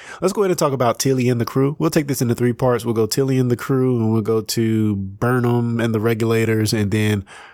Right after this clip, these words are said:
uh, maybe touch Arello and Stamets one last time. But Tilly and the crew, um, thoughts on the bridge crew taking on the regulators? I think we've hinted this a little bit, but any additional thoughts on that?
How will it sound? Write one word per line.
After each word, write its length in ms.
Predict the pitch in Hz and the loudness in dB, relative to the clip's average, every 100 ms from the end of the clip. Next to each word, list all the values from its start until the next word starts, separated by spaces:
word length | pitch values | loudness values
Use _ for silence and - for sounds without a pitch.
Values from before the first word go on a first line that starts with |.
| - - | -10 -2
uh, 280 | 107 98 | -2 0
maybe 320 | 95 139 139 123 | -2 -2 -2 -2
touch 260 | - 120 | -2 -2
Arello 360 | 107 104 104 95 | 0 0 0 0
and 100 | 95 | 0
Stamets 380 | - 101 95 98 | 0 -2 -2 -2
one 180 | 98 | -2
last 260 | 98 92 92 | -2 -2 -4
time. 300 | 101 92 92 - - - _ | -4 -2 -4 -8 -20 -20 _
But 420 | 113 135 123 123 _ _ _ | -2 2 0 -2 _ _ _
Tilly 440 | - 190 220 214 185 | -2 -2 -2 -4 -4
and 200 | 143 131 | -4 -2
the 60 | 120 | 0
crew, 460 | 135 123 104 104 - - _ _ | 2 2 2 -2 -8 -20 _ _
um, 320 | - 131 120 - _ | 0 2 0 -4 _
thoughts 380 | 156 196 214 - - | 0 0 -2 -4 0
on 260 | 156 156 | 0 2
the 100 | 143 | 0
bridge 340 | 131 139 143 - | 0 0 0 -2
crew 480 | - 131 131 131 - | -2 0 2 0 -2
taking 460 | - 127 131 127 - | -2 -2 -2 -4 -4
on 440 | 117 120 123 117 110 | -2 0 2 0 -2
the 140 | 113 | 0
regulators? 600 | 113 117 104 101 98 98 | 0 0 0 0 -2 -2
I 80 | 101 | -2
think 180 | 151 139 | 0 0
we've 180 | 123 | 0
hinted 220 | 143 127 123 | 0 0 0
this 160 | 127 | -2
a 40 | 123 | 0
little 200 | 123 123 | 0 2
bit, 280 | 127 120 117 | 0 0 0
but 160 | 117 | 0
any 280 | 127 165 151 | 0 0 0
additional 440 | 135 139 139 135 123 | 0 0 0 0 0
thoughts 360 | 131 127 - | 2 0 -2
on 260 | - 120 110 | -2 0 2
that? 280 | 123 127 | 0 0